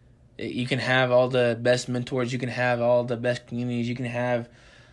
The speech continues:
the, the most honoring and, and happy-filled relationship with a boyfriend or girlfriend, but it all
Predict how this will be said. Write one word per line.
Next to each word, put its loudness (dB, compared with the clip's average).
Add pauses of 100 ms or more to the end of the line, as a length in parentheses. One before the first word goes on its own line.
(340)
the, -2
the -4
most 0
honoring -2
and, -6
and -8
happy-filled -2
relationship -2
with -8
a -10
boyfriend -4
or -4
girlfriend, -2
but -2
it -2
all 4